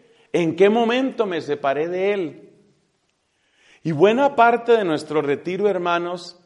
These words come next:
es sobre todo descubrir eso. ¿En qué momento a uno se le acabó la gasolina?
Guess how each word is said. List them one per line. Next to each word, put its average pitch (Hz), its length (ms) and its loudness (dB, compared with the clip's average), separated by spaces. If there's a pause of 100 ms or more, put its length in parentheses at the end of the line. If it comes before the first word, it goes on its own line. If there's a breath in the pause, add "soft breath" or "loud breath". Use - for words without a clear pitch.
(240)
es 151 140 -6
sobre 196 280 2
todo 190 320 -2
descubrir 170 640 -4
eso. 214 440 0 (880 soft breath)
¿En 180 200 0
qué 208 120 4
momento 240 480 2
a 233 40 4
uno 240 220 -2
se 196 140 -4
le 180 100 0
acabó 156 340 0
la 202 140 2
gasolina? 160 960 -6